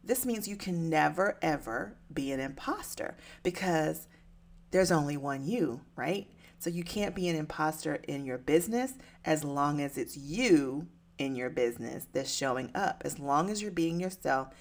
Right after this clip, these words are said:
and you are bringing you to the table, you cannot be an imposter.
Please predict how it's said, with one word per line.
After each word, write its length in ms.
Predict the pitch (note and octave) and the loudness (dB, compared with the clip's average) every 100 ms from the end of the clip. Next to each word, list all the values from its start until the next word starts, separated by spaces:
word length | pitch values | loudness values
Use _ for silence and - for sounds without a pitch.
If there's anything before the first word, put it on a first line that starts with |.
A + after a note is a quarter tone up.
| - - | -20 -10
and 100 | D3 | -2
you 120 | D#3+ | 2
are 60 | E3 | 0
bringing 440 | D3+ C#3+ D#3 D#3 D3 | 0 -2 -2 -2 -4
you 200 | C#3+ D3+ | -4 -4
to 100 | D3+ | -4
the 100 | D3 | -4
table, 520 | - C3 - - - - - - | -4 -4 -4 -10 -10 -18 -20 -14
you 100 | - | -10
cannot 480 | - E3 D3+ C#3+ - | -4 -2 0 0 0
be 360 | D3+ C3+ C3 - - - | -4 -4 -8 -16 -20 -8
an 140 | - C#3 | -4 -2
imposter. 640 | C3+ - - - - - | -4 0 -2 -2 -12 -14